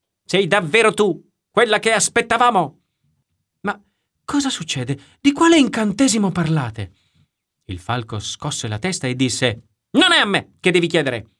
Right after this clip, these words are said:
Tieni l'anello e prosegui verso il castello. Lì troverai le risposte." Il cancello si aprì davanti ad Ambra ed ella si incamminò su un viale ghiaioso. Davanti ai suoi occhi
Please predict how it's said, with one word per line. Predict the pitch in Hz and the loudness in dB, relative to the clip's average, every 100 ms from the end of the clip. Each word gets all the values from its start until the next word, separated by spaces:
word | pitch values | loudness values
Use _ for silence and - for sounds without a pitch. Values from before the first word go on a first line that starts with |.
| _ | _
Tieni | 233 285 285 285 | 2 4 4 2
l'anello | 254 233 196 156 - _ | 2 2 2 0 -2 _
e | 170 190 | -2 0
prosegui | 226 196 214 190 220 - | 0 2 2 0 -2 0
verso | 226 - 226 | 0 2 0
il | 214 | 0
castello. | 220 - 226 208 170 120 - _ _ | 0 2 2 4 4 2 -2 _ _
Lì | 269 320 - _ _ _ - | -2 -2 -2 _ _ _ -2
troverai | 254 226 220 214 | 2 4 4 4
le | 202 | 4
risposte." | 202 - 220 190 135 107 - _ _ _ _ _ _ _ _ _ _ _ | 2 0 -2 -2 -4 -8 -12 _ _ _ _ _ _ _ _ _ _ _
Il | 104 | -10
cancello | - 113 110 160 160 135 | -8 -6 -4 -4 -4 -6
si | 120 - | -8 -8
aprì | 110 110 165 147 | -8 -6 -6 -6
davanti | 110 120 156 113 107 | -6 -4 -4 -4 -6
ad | 101 | -6
Ambra | 92 92 90 92 - _ _ | -6 -8 -10 -14 -18 _ _
ed | 165 | 0
ella | 220 247 190 | 2 0 -2
si | - 175 | 0 0
incamminò | 147 - 143 120 127 220 - _ | 0 -2 -4 -2 -2 -4 -6 _
su | - - | -4 0
un | 147 120 | 2 0
viale | 107 117 143 127 | -2 -2 -4 -6
ghiaioso. | 117 113 104 95 87 85 87 _ _ _ _ _ _ _ | -6 -4 -4 -6 -8 -14 -18 _ _ _ _ _ _ _
Davanti | 113 127 135 156 131 127 | -4 0 2 0 -2 -4
ai | 117 | -4
suoi | 110 127 139 | -4 -2 0
occhi | 156 - 123 | -2 -4 -10